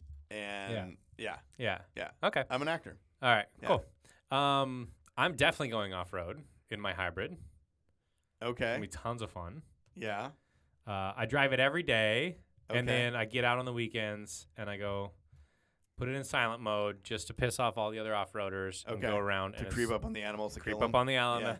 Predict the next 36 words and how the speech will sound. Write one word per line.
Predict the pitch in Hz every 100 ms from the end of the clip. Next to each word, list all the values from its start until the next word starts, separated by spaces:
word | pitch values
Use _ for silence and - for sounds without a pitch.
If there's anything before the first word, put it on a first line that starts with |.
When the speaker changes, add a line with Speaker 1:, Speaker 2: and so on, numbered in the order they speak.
| -
Speaker 1:
Yeah. |
Speaker 2:
<laughs> | 143
animals | 120 113 113
Speaker 1:
Shoot | 113
'em. | 113 113 - -
Speaker 2:
and | 135
have | 131 127
fun. | 131 117 113 - - -
Speaker 1:
<laughs> | - -
Speaker 2:
And | 127
I | 135 151 185
Speaker 1:
Okay. | 175
Speaker 2:
am, | 139 127 131 208 - - _ _ _ - _ _ _ _ _ _ _ _
I'm | 135 220 240
the |
fun | 233 147 113 104
guy | 92 71 95 - _ _ _ _ _ -
'cause | 131
I'm | 160 -
an |
Speaker 1:
Oh. | 220
Speaker 2:
off-roader. | 277 277 143 113 95 95 -
Speaker 1:
Okay. | 120 127 110 123
Speaker 2:
So | - 147
I'm | 147 147 143 -
a | 123 120 117
district | 107 160 185 - 175 175
manager | 143 139 135 123 120
for | - 110
Jamba | 110 123 117 104
Juice, | 92 92 135 - - - _ _ _ _ _ 131
and | 131
I'm | 156
the | 190
fun | 190 294 320 208
manager. | 143 117 101 98 92